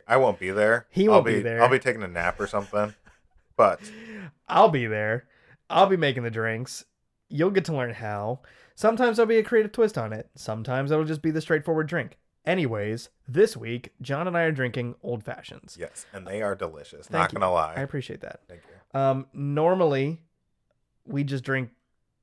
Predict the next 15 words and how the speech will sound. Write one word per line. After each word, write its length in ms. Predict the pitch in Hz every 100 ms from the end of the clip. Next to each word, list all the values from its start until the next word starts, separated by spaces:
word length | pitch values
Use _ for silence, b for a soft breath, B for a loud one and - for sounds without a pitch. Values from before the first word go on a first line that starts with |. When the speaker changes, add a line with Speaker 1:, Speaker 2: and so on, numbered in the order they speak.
| _ _ _ _ _ _ _ -
Speaker 1:
Uh, 120 | 135
Speaker 2:
uh, 260 | - 170
Speaker 1:
vodka 500 | 110 107 117 - 135 110
and 180 | 113 107
a 140 | 104
soda. 460 | 104 98 90 92 101 - _ _
Speaker 2:
Correct. 400 | - 113 98 -
Or 160 | 202 233
juice. 460 | 160 123 131 - _
Speaker 1:
Or 80 | 156
Speaker 2:
Sometimes 240 | 208 226 226
Speaker 1:
juice, 40 |
Speaker 2:
we're 60 | 196
Speaker 1:
yeah. 60 |
Speaker 2:
healthy. 340 | 117 120 117